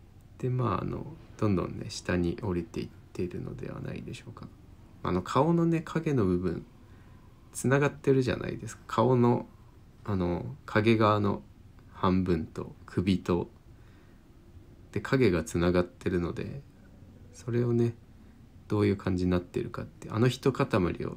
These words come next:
捉えたいところですね、今。まあ、顔を描いてますね。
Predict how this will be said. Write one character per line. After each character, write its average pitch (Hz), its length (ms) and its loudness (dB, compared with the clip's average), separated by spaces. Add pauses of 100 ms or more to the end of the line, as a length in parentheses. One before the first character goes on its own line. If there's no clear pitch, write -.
(160)
捉 85 260 0
え 82 80 -2
た - 160 -6
い - 120 -10 (520)
と - 100 -10
こ 80 120 -8
ろ - 80 -6
で - 80 -10
す - 160 -18
ね、 82 80 -2
今。 - 200 -6 (2250)
ま 131 80 -6
あ、 - 40 -4
顔 104 260 -4
を 110 200 -4
描 110 180 -4
い 104 60 -2
て - 180 -10
ま 113 160 -10
す - 120 -14
ね。 - 320 -10